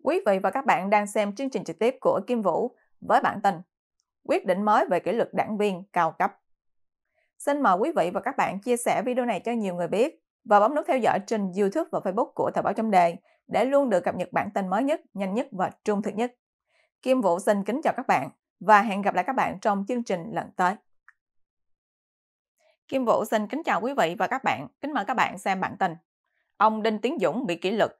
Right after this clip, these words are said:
liên quan Vạn Thịnh Phát và A I C. Ngày mười lăm tháng sáu, B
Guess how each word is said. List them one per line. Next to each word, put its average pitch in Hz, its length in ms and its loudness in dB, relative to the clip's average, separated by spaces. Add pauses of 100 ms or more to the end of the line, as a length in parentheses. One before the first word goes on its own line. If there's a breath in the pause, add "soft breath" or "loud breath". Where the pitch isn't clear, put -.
(180)
liên 226 260 0
quan 208 200 0
Vạn 165 180 -2
Thịnh 165 140 -10
Phát 214 340 2
và 165 160 -2
A - 200 -4
I 175 240 -4
C. 165 220 -6 (640)
Ngày 190 220 0
mười 185 140 -4
lăm 226 160 0
tháng 226 160 -6
sáu, 214 360 0
B - 60 -4